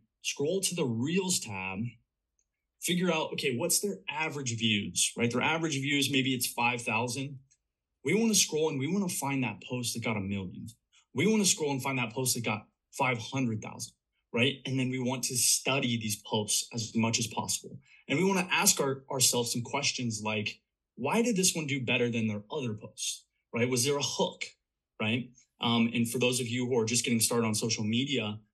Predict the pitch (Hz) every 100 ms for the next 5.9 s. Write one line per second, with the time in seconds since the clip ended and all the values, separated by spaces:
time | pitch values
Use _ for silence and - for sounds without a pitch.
0 | _ - 107 107 104 - 117 - 180 -
1 | 117 107 131 139 139 127 117 113 107 101
2 | - _ _ - 127 120 110 101 127 120
3 | - 110 104 104 92 90 - _ - 135
4 | 127 127 117 - 117 117 110 - 110 101
5 | 98 - _ _ - - 190 -